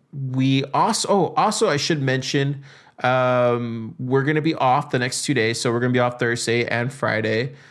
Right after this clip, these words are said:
So no episodes to, to Thursday or Friday. Um,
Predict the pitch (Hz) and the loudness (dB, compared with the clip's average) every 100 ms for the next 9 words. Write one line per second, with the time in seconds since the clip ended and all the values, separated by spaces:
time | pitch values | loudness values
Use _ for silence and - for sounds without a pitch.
0 | - - - 113 113 113 117 117 104 117 | -20 -10 0 2 2 0 0 2 2 -2
1 | 110 107 - - - - - _ - - | -2 -2 -4 -6 -6 -6 -10 _ -14 -4
2 | - 110 113 107 - 98 101 117 117 - | 0 0 0 -4 0 -2 0 -2 -4 -12
3 | - 107 107 104 | -6 -4 -4 -6